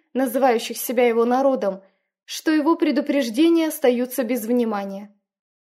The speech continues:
Кто принимает участие в великом Божьем деле, тот не должен следовать примеру людей из мира. Голос Божий должен быть услышан.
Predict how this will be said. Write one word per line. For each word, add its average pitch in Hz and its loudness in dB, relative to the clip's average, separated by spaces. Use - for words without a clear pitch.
Кто - 0
принимает 311 2
участие 302 -2
в 220 -6
великом 254 -2
Божьем 247 -2
деле, 262 -4
тот 302 -2
не 320 2
должен 302 2
следовать 233 2
примеру 262 2
людей 233 -2
из 233 -4
мира. 226 -2
Голос 233 2
Божий 269 0
должен 269 0
быть 277 -2
услышан. 269 -6